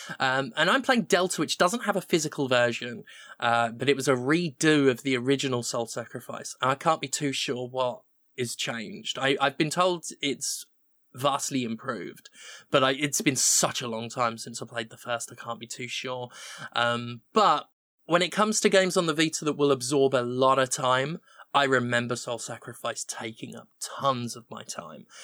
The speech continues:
Um, levels very short, easy to get into, but a ton of stuff to unlock and play with and, and enhance and change. So yeah, getting back into it. I've only played a bit before we started recording, in fact, but getting back into it has been very, it's been fun.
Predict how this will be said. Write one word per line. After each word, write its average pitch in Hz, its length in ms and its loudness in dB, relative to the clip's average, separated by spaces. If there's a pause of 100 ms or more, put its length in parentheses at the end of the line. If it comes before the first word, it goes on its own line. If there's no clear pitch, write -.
(300)
Um, 113 320 -4
levels 135 340 2
very 165 320 2
short, 135 440 4
easy 139 200 -2
to 135 140 -6
get 131 140 2
into, 123 280 -4
but 120 140 -2
a 113 80 -12 (100)
ton 135 380 0
of 117 100 -4
stuff - 280 -8
to 123 120 -6
unlock 117 380 -6
and 117 100 -16
play 120 300 -10
with 117 280 -12
and, 117 200 -12
and 113 280 -10
enhance 117 600 -8
and 123 100 -12
change. 117 640 -12
So 120 260 -8
yeah, 143 360 0 (240)
getting 170 260 2
back 156 240 0
into 156 400 2
it. 190 140 6
I've 156 100 2
only 165 160 2
played 160 240 2
a 139 40 0
bit 147 360 2
before 139 300 0
we 139 80 -4
started 117 280 -2
recording, 139 380 2
in 151 140 -4
fact, 165 340 -4 (400)
but 139 160 4
getting 160 240 2
back 131 180 0
into 143 220 -2
it 135 40 2
has 117 100 -8
been 123 200 -4
very, 120 300 2
it's 170 160 2
been 151 220 2
fun. - 340 -4